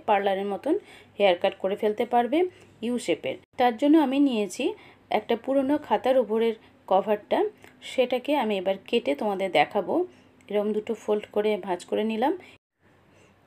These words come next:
এবারে আমি ফার্স্টে ইউ শেপটা পেন্সিল দিয়ে ড্র করে নেব।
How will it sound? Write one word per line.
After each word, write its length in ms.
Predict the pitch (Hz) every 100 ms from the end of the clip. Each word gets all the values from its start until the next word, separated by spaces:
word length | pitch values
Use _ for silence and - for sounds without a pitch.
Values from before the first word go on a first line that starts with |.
| -
এবারে 300 | 247 294 311
আমি 220 | 277 359
ফার্স্টে 480 | 285 220 - 269 415 _ _
ইউ 180 | 277 294
শেপটা 460 | - 262 262 285 427 - _ _
পেন্সিল 400 | 262 254 240 277
দিয়ে 180 | 247 294
ড্র 260 | 285 214 190
করে 240 | - 175
নেব। 280 | 160 139 143